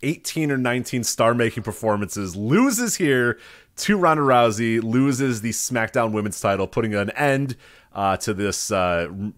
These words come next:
just amazing, amazing title run that we're always gonna remember for the rest of time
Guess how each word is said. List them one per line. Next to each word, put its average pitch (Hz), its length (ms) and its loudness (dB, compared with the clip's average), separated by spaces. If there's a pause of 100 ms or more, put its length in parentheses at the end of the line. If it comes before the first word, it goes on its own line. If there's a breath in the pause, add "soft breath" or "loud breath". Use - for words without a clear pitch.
just 117 220 -6
amazing, 120 640 0
amazing 98 400 -4
title 95 240 -2
run 87 200 -4
that 85 100 -4
we're 85 200 -4
always 92 460 -2
gonna 90 160 -6
remember 82 360 -8
for 80 200 -12
the 76 80 -10
rest 71 220 -10
of - 80 -18
time - 300 -14